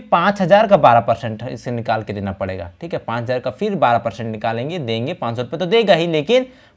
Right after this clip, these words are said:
पाँच हज़ार का ट्वेल्व परसेंट भी, ओ, स-, हाँ, पाँच हज़ार का बारह परसेंट भी वो देगा। फिर क्या होगा, इसी प्रकार से क्या होगा, फिर कितना बचेगा, पाँच सौ रुपये अगले साल फिर पाँच सौ रुपये देगा, तो फिर उसको क्या करना पड़ेगा, च-, चार हज़ार पाँच सौ का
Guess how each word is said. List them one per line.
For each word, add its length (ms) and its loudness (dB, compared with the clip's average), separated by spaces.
पाँच 180 2
हज़ार 260 2
का 200 -2
ट्वेल्व 200 2
परसेंट 320 0
भी, 100 -4
ओ, 200 -4
स-, 120 -12
हाँ, 300 -2
पाँच 140 0
हज़ार 180 -2
का 140 -2
बारह 200 4
परसेंट 280 -8
भी 80 -6
वो 140 -6
देगा। 360 -6
फिर 140 0
क्या 100 4
होगा, 120 4
इसी 180 -2
प्रकार 360 4
से 160 -2
क्या 160 4
होगा, 300 2
फिर 280 4
कितना 280 -2
बचेगा, 380 2
पाँच 200 0
सौ 80 -2
रुपये 180 -2
अगले 240 -2
साल 180 0
फिर 180 -4
पाँच 240 -2
सौ 80 -6
रुपये 220 -4
देगा, 320 0
तो 60 -6
फिर 140 -4
उसको 180 -6
क्या 140 -2
करना 220 -4
पड़ेगा, 360 -4
च-, 240 -8
चार 260 2
हज़ार 260 0
पाँच 260 -4
सौ 120 -8
का 140 -6